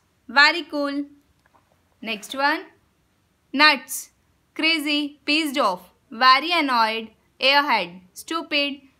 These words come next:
booze, alcohol, dude, guy,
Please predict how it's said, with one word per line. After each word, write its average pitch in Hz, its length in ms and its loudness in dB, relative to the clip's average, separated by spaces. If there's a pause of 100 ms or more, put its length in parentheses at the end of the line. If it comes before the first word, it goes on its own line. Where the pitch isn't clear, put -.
(120)
booze, 247 520 -6 (200)
alcohol, 285 760 0 (680)
dude, 254 400 -2 (360)
guy, 285 640 0